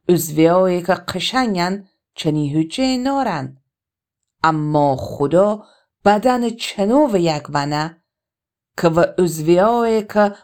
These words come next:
پسترن قرب بیشتری دیه.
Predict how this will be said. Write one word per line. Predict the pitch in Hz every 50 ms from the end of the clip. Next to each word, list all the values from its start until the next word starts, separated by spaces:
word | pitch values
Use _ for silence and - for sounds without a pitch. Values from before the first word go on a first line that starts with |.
| _ _ -
پسترن | - 196 196 190 190 185 - - - - - 254 285 269 220 165 156 156 160 160 - _ _ _ _ -
قرب | - - 180 175 170 - - 151 156
بیشتری | - 147 143 - - - 208 214 220 226 202 170
دیه. | - 151 151 143 135 - - -